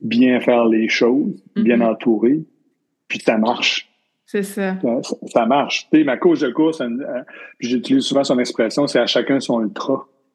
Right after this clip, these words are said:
Speaker 2: Mm-hmm.
Speaker 1: C'est vrai. Si, si toi, ton ultra, c'est, c'est perdre dix livres, ben c'est ça ton ultra. Si ton ultra à toi, c'est réussir à monter, euh, Kilimanjaro, ben parfait, c'est ça ton ultra.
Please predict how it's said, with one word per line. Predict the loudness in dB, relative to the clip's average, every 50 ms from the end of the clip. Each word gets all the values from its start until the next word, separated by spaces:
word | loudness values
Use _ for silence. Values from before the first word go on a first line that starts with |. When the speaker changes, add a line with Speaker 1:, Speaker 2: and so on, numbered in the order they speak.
| _ _ _ _
Speaker 2:
Mm-hmm. | -4 -4 -2 -2
Speaker 1:
C'est | 0 2 2 2 2
vrai. | 2 2 2 2 0 0 -4 -10 _
Si, | -20 -2 2 2 2 2 0 -4 -8
si | -10 -6 -4 -4 -2
toi, | 2 2 2 2
ton | 2 2 2 2
ultra, | 0 0 -2 -6 0 2 2 2 2 0
c'est, | 0 -2 -2 0 0
c'est | 0 -2 -2
perdre | 0 2 2 2 2 2
dix | 2 2 4
livres, | 4 4 4 4 2
ben | 2 0
c'est | 2 0 -2
ça | 0 0 -2
ton | 0 0 -4 -4
ultra. | -4 -4 0 2 2 2 0 -2 _ _ _ _ _ _ _ _
Si | -14 -2
ton | 2 2 4 4
ultra | 4 2 2 2 2 2 2 2
à | 2
toi, | 2 2 4 4 4 2
c'est | 0 0 2 2
réussir | 4 4 2 2 2 2 2 2
à | 2
monter, | 0 0 0 -2 0 2 2 2 4 4 2 0
euh, | 0 -4 -6 -10 -12 -12 -12 _
Kilimanjaro, | -2 0 0 2 2 2 2 4 4 2 2
ben | 2 -2 -2
parfait, | -4 -6 -8 -2 0 0 0
c'est | 2 2 0
ça | 2 2 0 0
ton | 0 -2 -2 -2
ultra. | -2 -4 -6 -4 -4 -4 -4 -4